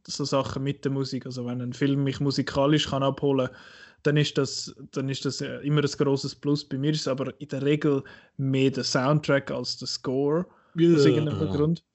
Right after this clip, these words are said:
Speaker 1: Und ja, ich meine jetzt, der, bei, bei La La Land ist der Soundtrack zum Beispiel, oder? Der, also, d-, gut, das ist wieder so eine Sache. Dort
Speaker 2: Das ist
Speaker 1: ist
Speaker 2: ein bisschen etwas anderes,
Speaker 1: also
Speaker 2: genau.
Speaker 1: das ist so eine Mischung eigentlich, aber das ist, ja, es sind d-,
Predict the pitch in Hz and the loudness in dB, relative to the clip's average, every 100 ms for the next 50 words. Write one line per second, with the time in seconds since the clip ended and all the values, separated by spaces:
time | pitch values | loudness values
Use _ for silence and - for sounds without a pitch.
0 | _ _ 170 160 151 - - 165 190 190 | _ _ 2 4 4 -2 0 2 2 0
1 | 170 165 - 151 139 143 160 151 147 143 | 0 -2 -4 -4 -4 -2 0 0 0 -2
2 | 143 151 156 151 139 139 151 - - - | 0 2 0 -2 -4 -6 -8 -12 -16 -12
3 | 151 160 175 - 175 - 175 180 170 - | -6 -4 -2 -2 -4 -4 -4 -2 -2 -4
4 | 127 127 156 156 131 - 135 - - _ | -10 -6 -4 -4 -4 -4 -4 -6 -20 _
5 | _ - 151 - 160 156 135 139 135 135 | _ -20 -14 0 0 0 -10 -10 -10 -8
6 | 135 131 131 127 135 - - - - _ | -8 -8 -8 -4 -4 -4 -14 -20 -20 _
7 | _ - 143 143 127 - 131 123 107 110 | _ 0 2 2 0 0 0 -2 -4 -2
8 | 110 110 127 101 - - - 113 101 - | 0 0 -4 -8 -10 -20 -2 4 4 4
9 | 190 - 180 160 165 - - 143 120 117 | 0 -2 -2 0 0 0 -2 -2 -4 -8
10 | 123 117 117 - - 135 139 139 - - | -10 -12 -14 -12 -10 -8 -6 -8 -8 -14
11 | _ _ _ _ 139 113 - _ _ - | _ _ _ _ -6 -6 -8 _ _ 0
12 | 165 151 - | 2 2 -6